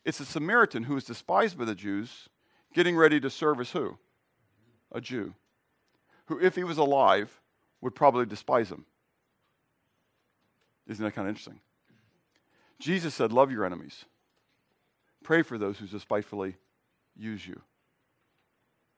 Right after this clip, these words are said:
Could you imagine the Jews who are hearing Jesus give this parable? 'Cause at the end, he's gonna ask them what?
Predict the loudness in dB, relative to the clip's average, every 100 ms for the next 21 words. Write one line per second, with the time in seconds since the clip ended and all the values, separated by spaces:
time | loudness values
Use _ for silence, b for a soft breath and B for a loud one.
0 | _ _ -10 0 4 4 4 -2 0 -2
1 | 0 -2 -2 -2 -2 -4 -8 -8 -10 -10
2 | -4 -2 -2 -4 _ _ _ _ _ _
3 | _ _ _ _ _ _ _ -2 0 2
4 | 4 6 6 4 2 4 8 8 6 4
5 | 6 4